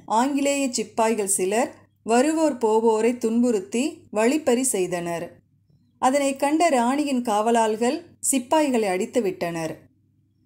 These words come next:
அதை அறிந்த மற்ற சிப்பாய்களும் சேர்ந்து கொண்டு ராணியின் வீட்டில் நுழைந்து அடாவடித்தனம் செய்தார்கள். இதை அறிந்த ராணி தன் உறவினர்களை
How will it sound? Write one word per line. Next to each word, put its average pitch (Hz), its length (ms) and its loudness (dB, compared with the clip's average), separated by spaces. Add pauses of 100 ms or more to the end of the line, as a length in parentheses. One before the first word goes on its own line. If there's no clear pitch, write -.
(140)
அதை 262 280 4
அறிந்த 262 760 2
மற்ற 220 420 -2
சிப்பாய்களும் 254 720 0 (140)
சேர்ந்து 247 520 2
கொண்டு 202 500 -2 (280)
ராணியின் 277 580 2
வீட்டில் 226 360 0
நுழைந்து 233 640 0 (180)
அடாவடித்தனம் 254 760 0
செய்தார்கள். 170 800 -4 (880)
இதை 285 220 0
அறிந்த 330 400 2
ராணி 233 640 0 (140)
தன் 240 200 2
உறவினர்களை 240 880 0